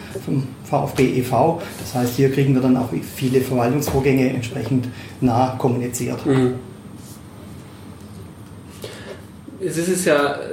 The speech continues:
Speaker 2: so, habt ihr ja auch gesagt, ihr seid ja von den Mitgliedern gewählt und seid auch so ein bisschen die Stimme der Mitglieder in, in ein Gremium gegossen sozusagen.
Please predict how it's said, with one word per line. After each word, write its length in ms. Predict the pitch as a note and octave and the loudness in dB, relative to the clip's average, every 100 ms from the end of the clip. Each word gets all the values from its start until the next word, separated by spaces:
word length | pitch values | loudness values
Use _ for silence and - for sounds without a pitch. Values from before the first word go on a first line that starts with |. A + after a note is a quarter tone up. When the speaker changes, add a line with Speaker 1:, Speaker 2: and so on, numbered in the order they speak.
| D#3 | -2
Speaker 2:
so, 220 | D#3+ E3 | 2 2
habt 140 | D#3+ | 0
ihr 60 | D3 | -2
ja 80 | B2 | 0
auch 160 | C#3 | -2
gesagt, 240 | D#3+ D3 C#3 | -2 -2 -2
ihr 100 | C3+ | -2
seid 200 | B2+ C3 | 0 -2
ja 60 | |
von 160 | B2 D#3+ | 0 2
den 120 | E3+ | 4
Mitgliedern 440 | F3 F3 E3 E3+ | 2 2 2 2
gewählt 300 | D3+ C#3+ D3 | 0 -2 -2
und 140 | D#3 C3 | 0 0
seid 180 | C3+ - | -2 -2
auch 100 | C3+ | -2
so 120 | C#3 | -2
ein 80 | C3 - - - - | -2 -8 -18 -14 -6
bisschen 640 | D3 - D3 C#3 C3+ C3+ | -4 0 4 4 2 -2
die 100 | C#3 | -4
Stimme 340 | - - C3 | -4 0 2
der 140 | C3+ B2+ | 4 4
Mitglieder 880 | B2+ C3+ C#3+ C3+ C3+ C3 B2+ B2+ - | 2 0 -4 0 2 4 4 2 0
in, 180 | C3+ B2+ | 0 0
in 220 | C3 B2+ | 0 -2
ein 160 | B2 B2 | 0 2
Gremium 400 | A#2+ C#3 C#3+ B2+ | 4 4 6 4
gegossen 480 | A#2+ B2 A#2 A#2+ A2+ | 2 -2 -4 -4 -4
sozusagen. 720 | A2 A2 - A#2+ B2 C#3 | -6 -8 -12 -8 -6 -6